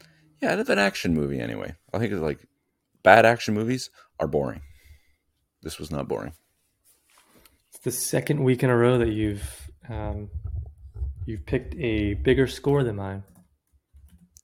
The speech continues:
Speaker 1: Well, things are changing around here.
Speaker 2: The Chronicles of Riddick.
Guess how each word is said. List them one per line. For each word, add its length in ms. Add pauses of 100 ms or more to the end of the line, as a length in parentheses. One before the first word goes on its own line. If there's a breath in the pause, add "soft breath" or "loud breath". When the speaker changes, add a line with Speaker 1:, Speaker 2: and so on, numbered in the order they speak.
(180)
Speaker 1:
Well, 260 (220)
things 240
are 80
changing 420
around 260
here. 200 (3750 loud breath)
Speaker 2:
The 120
Chronicles 580
of 80
Riddick. 380